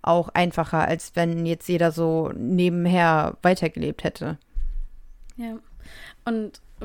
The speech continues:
Speaker 2: ich find auch, also es ist halt ein relativ großes Ziel, ne, also halt bis zweitausendfünfzig klimaneutral zu
Speaker 1: Ja.
Speaker 2: werden als gesamter
Speaker 1: Einmal muss ich
Speaker 2: Kontinent.
Speaker 1: noch kurz was sagen. Also auf jeder
Speaker 2: Ja.
Speaker 1: Seite, wo ich stand,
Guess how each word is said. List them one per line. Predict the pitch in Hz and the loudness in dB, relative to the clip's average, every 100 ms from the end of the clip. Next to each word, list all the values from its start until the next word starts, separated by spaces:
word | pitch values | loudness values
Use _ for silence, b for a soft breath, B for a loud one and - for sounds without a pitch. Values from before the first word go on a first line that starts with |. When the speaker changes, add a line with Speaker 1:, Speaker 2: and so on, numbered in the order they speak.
| 220 - | -8 -8
Speaker 2:
ich | - 220 | -8 -8
find | - 254 247 | -2 -2 0
auch, | 233 247 262 | 0 0 -2
also | 226 214 | -2 -2
es | 220 | -4
ist | - | -2
halt | 226 | -4
ein | 208 | -2
relativ | 208 214 208 220 - | 0 0 0 -2 -6
großes | 208 240 240 254 - | -2 -2 -2 -8 -8
Ziel, | - 254 262 | -4 -2 0
ne, | 202 | -2
also | 196 208 | -2 -4
halt | 208 | -4
bis | 214 - | -6 -4
zweitausendfünfzig | 214 214 202 214 233 226 214 - | -4 -2 -4 -4 -6 -6 -10 -6
klimaneutral | 233 233 220 190 180 - 196 233 | -4 -2 -2 -4 -8 -6 -4 -4
zu | 196 | 0
Speaker 1:
Ja. | 175 | 2
Speaker 2:
werden | - | 2
als | 180 - | 0 -6
gesamter | 196 202 233 226 | -4 -2 -2 6
Speaker 1:
Einmal | 208 226 | 8 10
muss | 220 214 | 10 10
ich | 214 | 8
Speaker 2:
Kontinent. | 208 202 | 8 8
Speaker 1:
noch | |
kurz | - 208 - | 8 8 8
was | 180 180 | 6 6
sagen. | - 165 175 165 | 6 6 6 2
Also | 165 170 | 2 4
auf | 165 - | 4 4
jeder | 202 208 | 4 6
Speaker 2:
Ja. | 196 | 8
Speaker 1:
Seite, | 185 180 175 | 8 6 4
wo | 160 180 | 4 4
ich | 170 | 4
stand, | - 170 170 170 180 | 4 4 6 4 0